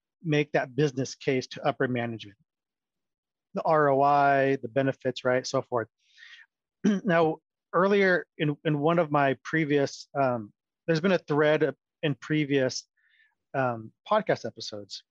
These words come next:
to where us as cad managers, right? We don't,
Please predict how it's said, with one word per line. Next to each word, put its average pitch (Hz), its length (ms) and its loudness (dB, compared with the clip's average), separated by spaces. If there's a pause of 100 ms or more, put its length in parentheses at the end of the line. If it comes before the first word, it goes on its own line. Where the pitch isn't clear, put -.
(400)
to 160 120 -2
where 147 360 2
us 165 220 2
as 156 360 2
cad 170 360 0
managers, 123 580 -2
right? 127 260 0 (500)
We 151 180 -2
don't, 165 420 2